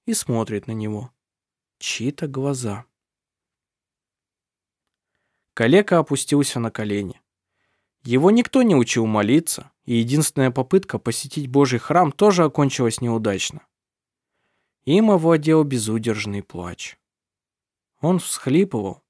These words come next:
не сколько от страха, сколько от полного бессилия перед неизбежным. Плач доставлял ему мучения.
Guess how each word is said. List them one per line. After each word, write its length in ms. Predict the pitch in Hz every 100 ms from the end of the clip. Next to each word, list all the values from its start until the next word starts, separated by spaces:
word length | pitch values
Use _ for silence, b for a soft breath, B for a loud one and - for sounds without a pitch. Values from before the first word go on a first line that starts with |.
| _ _ _ _ _ -
не 120 | 180
сколько 340 | 180 247 226 202
от 100 | -
страха, 560 | - 214 208 - - _ _ _
сколько 420 | - - 165 160
от 140 | 160 -
полного 360 | 202 185 160
бессилия 600 | 135 131 135 - 214 190
перед 280 | 147 143 139
неизбежным. 800 | 135 151 143 156 156 104 82 - _ _ _ _ _ _ _ _ _ _ _ -
Плач 340 | 160 220 190
доставлял 640 | 131 110 - 113 123 139
ему 200 | 110 113
мучения. 680 | 117 107 - 113 107 101 85